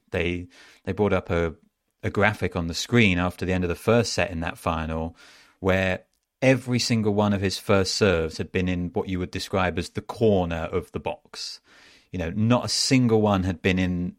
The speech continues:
in the middle area. So Rublev just couldn't get his, his racket on the ball. As soon as that dropped off in the second set and Rublev started to get himself into some rallies, it became a, a, a match that you felt like Rublev could win because he was just hitting the ball brilliantly from the baseline all week.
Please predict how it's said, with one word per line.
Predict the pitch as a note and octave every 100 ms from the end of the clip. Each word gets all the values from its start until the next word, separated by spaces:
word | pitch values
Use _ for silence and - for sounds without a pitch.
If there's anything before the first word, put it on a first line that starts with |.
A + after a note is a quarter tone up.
| _
in | G#2+ F#2+
the |
middle | G2 A2 F#2+ E2
area. | D#2+ D#2 D#2+
So | - F#2+
Rublev | C#3+ C#3+ E2+
just | - F2+ -
couldn't | - G2 G2 F#2+
get | F#2+
his, | F2+ D#2+ - -
his | F#2+ E2+
racket | F#2 - E3
on | E2+ D2+
the |
ball. | D2 A#2 C#3 - - _ - - - - _ -
As | G2+
soon | - D#3 E3+
as | C#3+
that | B2 -
dropped | A#2 D3+ -
off | C3 E2+ -
in | F#2 F2+
the |
second | - F#2+ - F2+
set | A#2+ F2+ D#2 _ _ -
and | F#2
Rublev | G2+ G2 F#2 F#2
started | - F#2+
to | F2+
get | G2+
himself | F#2 - F#2+ G2+
into | F#2+ F2+
some | F2+
rallies, | F#2+ G#2+ D#2 D#2 D#2+ - - _
it | A2
became | F#2 A#2 A2
a, | G2 F#2 - _ _ _
a, | - F#2+ -
a |
match | G2 G#2 - -
that | F#2+
you |
felt | G2 G2+
like | G#2 B2+
Rublev | F3 - -
could | D#2
win | F2 D#2+ D2+
because | F2 G2
he | A2
was | C#3+ F#2+
just | - F2
hitting | F#2+ E2+
the | E2+
ball | F2 E2
brilliantly | A2 C3+ G2+ - F#2
from | G2 F2
the | E2+
baseline | F2+ F#2 - F2 F2+
all | F2
week. | F#2+ D#2+